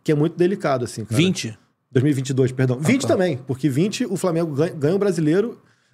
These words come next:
Speaker 1: e em vez de comemorar o Brasileiro, só há reclamação porque, porque ganhou perdendo e porque perdeu a Libertadores no Maracanã, que seria no Maracanã também.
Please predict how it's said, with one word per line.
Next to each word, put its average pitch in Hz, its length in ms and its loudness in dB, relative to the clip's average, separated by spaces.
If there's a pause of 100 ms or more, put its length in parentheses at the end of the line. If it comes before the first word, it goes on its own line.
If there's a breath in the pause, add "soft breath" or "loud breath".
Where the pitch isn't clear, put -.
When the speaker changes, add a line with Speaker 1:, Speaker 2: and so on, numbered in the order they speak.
(100)
Speaker 1:
e 151 100 2
em 165 60 4
vez 165 220 4
de 175 80 -4
comemorar 170 520 2
o 196 40 0
Brasileiro, 170 580 -2 (320)
só 165 240 0
há 175 40 4
reclamação 190 540 -2
porque, - 240 -18
porque 147 220 -2
ganhou 151 220 2
perdendo 190 680 -2
e 170 80 -6
porque 156 260 -4
perdeu 143 280 0
a 156 40 4
Libertadores 147 680 -4
no 170 80 -6
Maracanã, 143 580 -6
que 135 180 -4
seria 131 220 -2
no 139 60 -6
Maracanã 131 380 -6
também. 156 400 -4